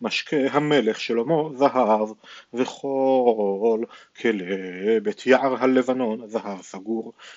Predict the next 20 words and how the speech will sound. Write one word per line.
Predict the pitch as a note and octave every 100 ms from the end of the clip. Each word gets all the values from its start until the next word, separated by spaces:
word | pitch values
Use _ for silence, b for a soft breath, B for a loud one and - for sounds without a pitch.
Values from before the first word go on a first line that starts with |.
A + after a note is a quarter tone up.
| B -
אין | G#2+ C3 -
כסף | - C3 C3+ C3+ B2+ G#2+ G#2 F#2+ G#2 A2 A#2 - B B B
נחשב | - - - F#2+ G2 F#2+ F2+ G#2 A#2
בימי | A2 A2+ C3
שלמה | - C3+ C3 C3 A2+ A2
למאומה, | G#2+ G#2 F#2+ F2+ F2+ F#2 - B B B
כי | - D#3+
אוניות | D3 D3 C#3+ A2 -
למלך | A#2+ A#2+ D#3+ C#3
הולכות | - - D3 C#3+ A#2 A#2 -
תרשיש | B2 A#2+ C3 A2 - - B B
עם | C#3+ A#2+ A2 A#2+
עבדי | A2 G#2 F#2+
חורם, | - G2 F#2+ - A2 B B B
אחת | A#2+ - G2 F#2 A2 G#2+ G2 F#2 -
לשלוש | G#2 - A#2 C#3+ A#2+ C#3 -
שנים | D#3+ D#3+ F#3 D#3 C#3+ D#3 E3 D3 D3 B B -
תבואנה | A2 G#2+ C#3+ C3+ C#3 C#3+ E3 D#3 D3
אוניות | D3 G#2+ G2+ G2+ A#2+ -
תרשיש, | - C3 - C3 C3 C3 C3 A#2 A2+ G2+ G#2 A2 -